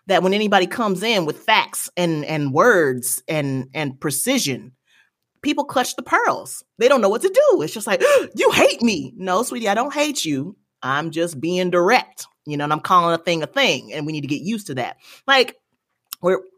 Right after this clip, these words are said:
we live in a country founded on the genocide of the original inhabitants and the free labor, well, the uncompensa-, uncompensated labor of purchased people, you know? And so the country,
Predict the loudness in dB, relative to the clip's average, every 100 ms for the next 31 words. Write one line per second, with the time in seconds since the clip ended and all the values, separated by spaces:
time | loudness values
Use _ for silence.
0 | -8 0 2 2 0 -2 0 -4 -4 -10
1 | _ _ _ 0 0 2 2 2 0 -2
2 | 0 2 2 2 2 2 0 -2 -2 0
3 | 0 0 -4 -6 -10 -6 -2 0 0 0
4 | 2 2 0 -2 -8 _ _ _ -6 -2
5 | 0 -2 0 -2 0 -2 -4 -2 0 0
6 | 4 2 4 2 2 0 -2 -4 -4 -6
7 | -10 -10 -10 -10 -2 0 0 -2 -2 -4
8 | -10 -2 -2 -2 -10 -16 _ _ _ _
9 | _ -2 2 4 4 2 0 0 -2 -8
10 | -8 -6 -2 -2 -2 -2 -2